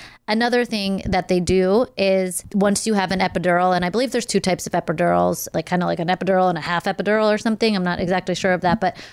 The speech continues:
once you get the main type of epidural, you can't eat or drink. And I know that sounds kind of silly, but you're really in a state of immobility. You have to lay on your back.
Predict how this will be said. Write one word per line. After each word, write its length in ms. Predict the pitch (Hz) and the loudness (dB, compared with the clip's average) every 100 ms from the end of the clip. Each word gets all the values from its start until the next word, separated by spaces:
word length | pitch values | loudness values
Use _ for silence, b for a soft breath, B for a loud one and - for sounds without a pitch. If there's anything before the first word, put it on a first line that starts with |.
| B | B
once 220 | 226 226 | -2 0
you 60 | 226 | 0
get 200 | 202 - | 0 0
the 80 | |
main 220 | 190 180 180 | 0 2 0
type 240 | 175 170 | 0 -2
of 80 | 175 | -2
epidural, 580 | - 180 190 240 202 - B B - | -4 -2 0 0 0 -4 B B -4
you 440 | 196 202 196 190 | 0 4 4 2
can't 440 | - - 202 190 190 | -2 -4 0 0 -2
eat 260 | - 185 214 - | -2 -2 -2 -2
or 140 | 214 | -2
drink. 400 | 190 170 - - - B B B | 0 0 -2 -6 -18 B B B
And 440 | 220 196 185 196 - | -2 0 2 0 -2
I 80 | 208 | 0
know 120 | 214 | 2
that 120 | 208 | 2
sounds 240 | 208 180 175 | 2 0 0
kind 160 | 170 | 0
of 80 | 170 | 0
silly, 440 | - 185 180 208 220 | 0 0 2 2 0
but 420 | 196 190 185 - - | 0 2 0 -4 -4
you're 320 | 196 190 190 | 0 2 0
really 380 | 208 226 226 202 | 0 2 2 2
in 100 | 202 | 0
a 60 | |
state 360 | 185 - 190 190 | -2 0 0 0
of 320 | 185 185 170 - | 2 2 0 0
immobility. 560 | 202 180 180 190 175 | 2 2 2 2 0
You 160 | 160 180 | -2 0
have 160 | 185 | 0
to 80 | 196 | 0
lay 240 | 180 185 190 | 0 2 2
on 140 | 180 | 0
your 100 | 165 | -2
back. 480 | 160 180 185 220 | 0 0 0 -4